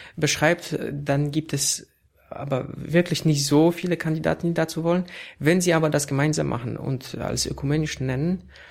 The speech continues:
äh, dann w-, w-, gibt es einfach viel, viel mehr Kinder und, und die Eltern merken, das ist etwas Glaubwürdiges. Und das ist, was, was Christus gesagt hat. Also, wenn die Menschen sehen, wie ihr euch liebt, dann werden sie an, an mich glauben.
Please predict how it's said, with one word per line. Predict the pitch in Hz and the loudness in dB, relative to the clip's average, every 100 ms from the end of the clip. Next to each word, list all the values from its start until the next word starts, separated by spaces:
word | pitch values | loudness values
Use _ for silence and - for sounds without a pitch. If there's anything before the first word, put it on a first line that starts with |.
| - - _ | -20 -20 _
äh, | - 127 123 | -4 -2 0
dann | 131 131 127 | 0 0 -2
w-, | 139 | -6
w-, | 135 - - | -10 -12 -12
gibt | 139 - | -14 -8
es | - | -6
einfach | - - | -6 -8
viel, | - - - 196 190 | -10 -12 -4 0 2
viel | 185 147 | 0 0
mehr | 135 127 | 0 -2
Kinder | - 160 175 151 | -2 0 2 0
und, | 139 - | -2 -4
und | 131 127 | -6 -2
die | 117 110 | -2 -2
Eltern | 135 135 143 143 135 - | 0 0 0 0 0 0
merken, | 131 131 139 | 0 0 -2
das | 131 - | -4 -6
ist | 131 | -6
etwas | 135 127 - - | -6 -4 -6 -6
Glaubwürdiges. | - 127 127 139 123 - - - - _ _ _ _ _ _ - _ _ _ | -4 -2 -2 -4 -4 -4 -8 -14 -20 _ _ _ _ _ _ -20 _ _ _
Und | - 151 | -12 -8
das | 165 | -8
ist, | 175 | -6
was, | 175 - | -4 0
was | 170 - | 2 2
Christus | 175 - 156 | 2 0 0
gesagt | 156 160 175 | 2 2 2
hat. | 120 127 | -2 -4
Also, | 120 127 120 - - - - | 0 2 0 -2 -18 -20 0
wenn | 143 | 2
die | 147 | 6
Menschen | 160 160 156 | 4 4 2
sehen, | 147 143 | 4 4
wie | 139 | 4
ihr | 135 | 4
euch | 127 123 | 4 4
liebt, | 160 180 151 | 2 2 2
dann | 139 | 2
werden | 139 143 | 2 2
sie | 139 135 | 2 0
an, | 135 | 0
an | 139 | 0
mich | 131 135 | 0 -2
glauben. | - 131 127 110 | -2 -2 -2 -6